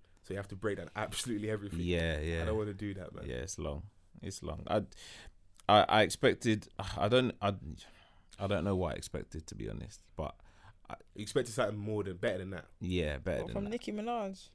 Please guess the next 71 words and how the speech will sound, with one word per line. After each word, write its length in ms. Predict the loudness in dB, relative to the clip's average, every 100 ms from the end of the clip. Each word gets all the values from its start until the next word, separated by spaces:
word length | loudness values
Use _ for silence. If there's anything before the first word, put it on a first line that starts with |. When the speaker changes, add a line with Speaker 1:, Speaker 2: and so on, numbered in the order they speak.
| -14
Speaker 2:
Just 220 | -6 -4 -2
a 40 |
bit 220 | -2 -4
better 260 | -4 -6 -8
than 180 | -10 -12
that. 100 | -12 -12
Speaker 1:
Ni-, 180 | -10 -10
listen, 380 | -10 -8 -4 -4
I've 220 | -4 -6
seen, 340 | -10 -10 -10 -10 -10
um, 340 | -8 -8 -10 -14 -20 -14
I've 100 | -12
seen 220 | -6 -4
Nicki 180 | -4 -8
from, 160 | -10 -10
like, 160 | -10
Come 220 | -8 -6 -6
Up 140 | -8
D 140 | -8
V 160 | -8 -8
D. 120 | -6
Speaker 3:
Yeah, 180 | -4 -4
so 160 | -2 0
have 120 | 0 0
I, 200 | 0 0
but 200 | 0 -2
she's 180 | -4 -6
not 120 | -6
the 60 |
same 260 | -6 -4 -2
Speaker 1:
Clips 240 | -2 0
Speaker 3:
Nicki 40 | -2
Speaker 1:
where 80 | -2
she 120 | -2
was 160 | -2
Speaker 3:
Minaj. 20 | -2
Speaker 1:
with 140 | -2
Red 220 | 0 -2
Cafe 520 | -2 -8 -4 -2 0 0
and 160 | -2
Mano 260 | -2 -2 -2
and 80 | -4
they're 80 | -2
arguing 340 | -2 -2 -4 0
about, 240 | 0 2
and, 120 | 0
Speaker 2:
Mm. 20 | 0
Speaker 1:
like, 100 | -4
she 80 | -8
was 100 | -12
the 60 | -12
next 360 | -12 -12 -12
thing. 340 | -4 -2 -2 -6 -16 -20 -20 _
So 120 | -10 -8
to 120 | -4
then 200 | -4 -6
see, 500 | -8 -6 -4 -6 -12 -20 -20 -20 -20 -20 -20 -20 _ -20 -20 -4
maybe 240 | -2 -2
she 80 | -2
just 160 | -2
knew, 140 | -2 -2
like, 160 | -4
sometimes 520 | -4 -6 -6 -4 -4 -6
you, 60 |
like, 280 | -6 -8 -8
you 60 | -6
don't 220 | -6 -4
go 160 | -2 -4
gym 240 | -2 -4
for 120 | -4 -6
ages. 560 | -2 -4 -4 -14 -18